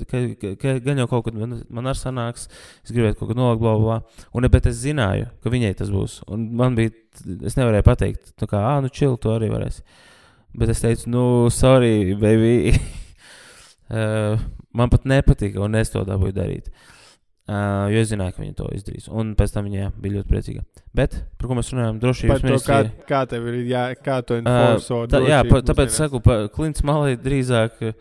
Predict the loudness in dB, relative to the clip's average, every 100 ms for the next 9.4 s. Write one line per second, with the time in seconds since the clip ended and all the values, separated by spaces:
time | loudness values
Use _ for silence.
0 | -20 -20 _ _ _ -2 -2 0 -4 -2
1 | -2 -2 -2 -4 -4 -2 -2 0 -2 -4
2 | -4 0 0 0 -4 -2 -4 -2 -6 -4
3 | -6 -4 -4 -2 -4 -4 -6 -4 -2 -2
4 | -8 -16 _ -8 -8 0 2 4 4 6
5 | 8 6 6 0 0 -8 -8 -6 -6 -4
6 | -2 -2 -4 -6 -8 -6 -6 -4 -2 4
7 | 4 4 0 -4 -2 2 2 0 -2 -2
8 | -2 -2 -2 -2 -2 -2 -2 0 0 2
9 | 2 2 -2 -2